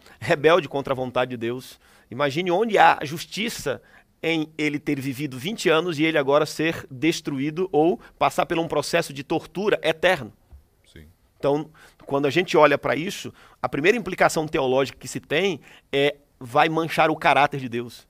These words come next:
Speaker 1: Porque a Bíblia nos apresenta um Deus não apenas amoroso, mas um Deus justo. E não há justiça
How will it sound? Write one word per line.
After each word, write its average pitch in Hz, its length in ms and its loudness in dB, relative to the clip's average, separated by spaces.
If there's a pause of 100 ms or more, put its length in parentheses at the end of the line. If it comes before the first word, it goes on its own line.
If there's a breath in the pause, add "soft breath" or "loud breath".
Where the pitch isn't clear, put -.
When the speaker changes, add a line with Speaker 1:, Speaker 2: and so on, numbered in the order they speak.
(240 soft breath)
Speaker 1:
Porque 131 200 -2
a 139 80 6
Bíblia 165 220 -4
nos 156 120 -2
apresenta 151 520 0
um 143 100 -4
Deus 135 320 -2
não 156 220 0
apenas 185 420 2
amoroso, 135 420 -2
mas 135 160 -2
um 156 80 -4
Deus 151 240 -2
justo. 110 500 -12 (420 loud breath)
E 131 100 -2
não 160 480 -2
há 165 180 2
justiça 151 880 -8